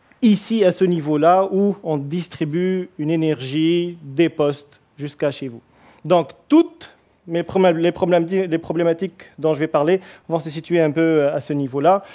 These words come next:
Et, ah, bon, Hydro-Québec, il y a toujours des investissements, euh, de, de dix-huit milliards de dollars qui, pour la construction de nouveaux barrages, de nouvelles technologies, euh, les compteurs intelligents notamment.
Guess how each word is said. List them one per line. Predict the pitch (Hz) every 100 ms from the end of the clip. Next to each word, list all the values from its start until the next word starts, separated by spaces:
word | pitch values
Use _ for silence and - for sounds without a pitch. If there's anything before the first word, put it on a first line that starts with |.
| - 151
Et, | 156 151
ah, | 151
bon, | 143 147
Hydro-Québec, | 139 127 147 131 135 -
il | 135
y |
a |
toujours | 127 135 139
des | 131 135
investissements, | 127 127 135 - 147 139 135
euh, | 127
de, | 120 127 131
de | 135
dix-huit | 139 139 151
milliards | 143 139 139
de | 139
dollars | 139 139 135 -
qui, | - 147
pour | 143 139 127
la |
construction | 123 135 - - 147
de | 135
nouveaux | 131 131
barrages, | 127 120 117 127 117
de |
nouvelles | 127 120 127 120 - - -
technologies, | - - 127 120 107 120 127 127
euh, | 123
les | 131
compteurs | 123 139 143
intelligents | 131 135 131 123 147
notamment. | 139 123 110